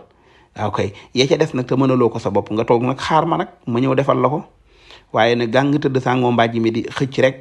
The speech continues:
ak sedd bi, yow yoor yoor fu ne nga tàllal fa sa loxo ñaan, bu dëkk bi doxul nga jiñ ko Yàlla. Yàlla nee na, "Yaa ngi may ñàkki ay teggin, duma kooku."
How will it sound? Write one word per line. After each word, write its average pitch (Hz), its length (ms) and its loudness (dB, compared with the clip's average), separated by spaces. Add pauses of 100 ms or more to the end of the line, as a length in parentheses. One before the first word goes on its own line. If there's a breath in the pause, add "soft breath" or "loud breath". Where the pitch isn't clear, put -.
(160)
ak 131 140 -2
sedd 120 260 2
bi, 92 140 -10 (120)
yow 123 400 2
yoor 120 220 0
yoor 113 220 0
fu 131 100 -6
ne 131 80 0
nga 127 160 0
tàllal 127 240 2
fa 127 100 -6
sa 117 120 -4
loxo 110 240 -4
ñaan, 110 260 0
bu 113 80 -2
dëkk 123 240 -6
bi 120 60 -2
doxul 113 240 -2
nga 110 100 -2
jiñ 117 240 -4
ko 107 80 2
Yàlla. 101 240 0 (680 loud breath)
Yàlla 104 220 0
nee 104 140 -2
na, 101 80 -2
"Yaa 104 160 2
ngi 107 100 -4
may 101 160 -2
ñàkki 98 280 -4
ay 98 120 -4
teggin, 95 380 -6
duma 107 200 -2
kooku." - 360 -4